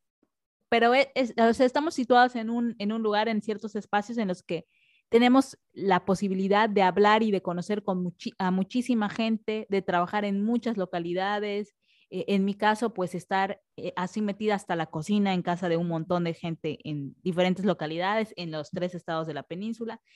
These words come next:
Y, pues, de eso es de lo que hablamos. No hablamos de algo que no hemos visto, que no hemos, eh, sentido, que no hemos escuchado. Sin embargo, siempre está esto, está, que siempre recalcamos que es nuestra percepción, nuestra experiencia,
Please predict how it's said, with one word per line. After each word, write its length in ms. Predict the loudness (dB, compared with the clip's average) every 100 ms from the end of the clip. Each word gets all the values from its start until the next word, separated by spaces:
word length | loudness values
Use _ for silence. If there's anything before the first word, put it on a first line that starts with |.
| -18
Y, 140 | -8 0
pues, 200 | 2 4
de 160 | 4
eso 140 | 2 0
es 80 | 2
de 160 | 2
lo 100 | 2
que 80 | 0
hablamos. 460 | 0 0 0 -4 -4
No 80 |
hablamos 420 | 0 0 0 -2 -2
de 140 | -2
algo 500 | -2 -2 -4 -6 -8 _ _ _ _ -2
que 120 | 0
no 120 | 0
hemos 240 | 0 -4
visto, 480 | -6 -8 -6 -6 -6
que 100 | -8
no 160 | -8 -8
hemos, 480 | -6 -8 -10 -16 _ _ _
eh, 140 | -12
sentido, 720 | -8 -8 -8 -6 -2 0 -2 -4
que 100 | -4
no 100 | -4
hemos 280 | -4 -6
escuchado. 680 | -8 -10 -16 -4 -4 -4 -8 _ _ _ _ _ _ _
Sin 220 | 0 2
embargo, 460 | 4 4 4 2 0
siempre 640 | -2 0 0 0 -6 -8
está 460 | -10 -10 -6 -6 -4
esto, 320 | -6 -8 -12
está, 420 | -10 -4 -4 -4
que 140 | -8 -10
siempre 500 | -6 -4 -4 -4 -4
recalcamos 720 | -4 -6 -8 -4 -6 -6 -8
que 180 | -4 -4
es 180 | -4 -8
nuestra 480 | -6 -6 -6 -10
percepción, 640 | -10 -12 -14 -10 -10 -8 -8
nuestra 340 | -8 -8 -10
experiencia, 800 | -16 -10 -10 -8 -10 -10 -12 -14